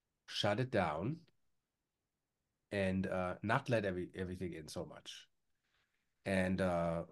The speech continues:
one encounter was, uh, yeah, horrible because, you know, we're not educated with that s-, with that stuff. Uh, there, there, there's still a lack of education in how do you handle other dimensional contact,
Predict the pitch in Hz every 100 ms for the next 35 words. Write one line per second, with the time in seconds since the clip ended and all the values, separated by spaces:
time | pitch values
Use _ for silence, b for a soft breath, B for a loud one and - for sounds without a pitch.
0 | _ 85 92 165 165 104 95 90 101 104
1 | 104 101 - 107 104 104 - _ 98 117
2 | 113 - - 107 147 107 90 90 95 95
3 | - 117 151 151 127 95 123 151 104 92
4 | 90 85 80 - - 95 95 87 - 80
5 | 85 - - 87 95 - - 95 90 92
6 | 95 92 95 - 98 - - 131 101 98
7 | 98 - 80 82 - _ _ _ _ _
8 | _ _ _ _ _ - 120 135 - 110
9 | 101 107 98 98 107 110 104 104 95 101
10 | 95 95 92 87 85 85 92 85 87 98
11 | - -